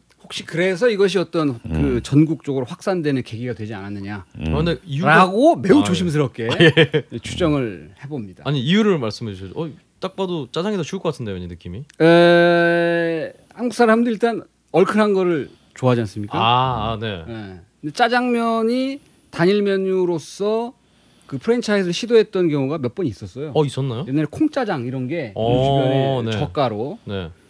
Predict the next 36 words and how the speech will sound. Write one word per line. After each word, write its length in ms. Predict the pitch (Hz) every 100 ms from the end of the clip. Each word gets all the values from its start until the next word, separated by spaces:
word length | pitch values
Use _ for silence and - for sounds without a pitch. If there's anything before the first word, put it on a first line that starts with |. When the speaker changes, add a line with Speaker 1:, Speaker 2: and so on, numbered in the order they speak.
| _ _ _
Speaker 1:
근데 200 | - 233
이거 200 | 233 240 226 _ _ _ _ _ _ -
그 580 | 190 185 180 180 170 165
짜-, 140 | -
짜장만을 640 | 277 285 285 269 240 233 220
팔기에는 760 | - 208 185 196 190 175 233
약해, 420 | 160 135 - 170 107
메뉴가. 560 | 120 123 117 110 170 247
Speaker 3:
음. 460 | 98 101 95 85 78
Speaker 1:
그래서 260 | 151 151
이제 140 | 156 139
그런 160 | 135 151
데 60 |
가면 400 | 147 127 131 135 123
무슨 340 | 113 139 120 _
탕수육 320 | - 262 240
같은 200 | 180 147 123
것도 100 | 110
꼭 80 |
같이 320 | 113 101 - 101
있고. 180 | - 117
Speaker 3:
아, 60 |
그렇죠. 380 | 110 139 107 92
싸-, 280 | - - 95
Speaker 1:
예. 60 | 85
Speaker 3:
좀 120 | 110
싸게. 400 | 113 127 110 113 139
Speaker 1:
예, 40 |
예, 380 | 135 120 110 104
예. 80 | 95 _ _ _ _ _ -
근데 140 | 156
이제 140 | 185 196
짬뽕 400 | - 220 233 233
같은 260 | 196 185
경우는 420 | 175 170 170 202 202
일단 460 | 160 175 147 104